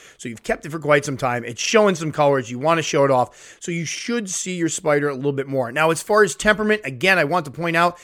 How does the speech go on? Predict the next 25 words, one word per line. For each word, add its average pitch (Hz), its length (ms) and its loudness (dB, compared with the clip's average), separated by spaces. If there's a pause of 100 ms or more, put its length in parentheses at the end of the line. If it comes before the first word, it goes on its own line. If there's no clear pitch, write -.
(280)
juveniles 196 600 2
can 160 180 -4
be 143 120 -4
quite 196 480 0
skittish 180 480 0
from 151 200 -12 (100)
all 214 240 6
Brachypelma 139 560 0
species. 107 360 -10
I've 120 140 -6
had 131 180 -2
skittish 180 520 -4 (280)
Smithy, 196 520 -2
Hamorii, 151 1080 4
definitely 160 600 2
Boehmei. 151 560 0 (420)
The 143 520 -2
Bioratum, 165 1000 4
definitely 175 480 4
skittish. 160 580 2 (480)
Keep 226 400 -6
that 175 380 0
in 160 100 -4
mind. 151 480 -2
So 143 300 -2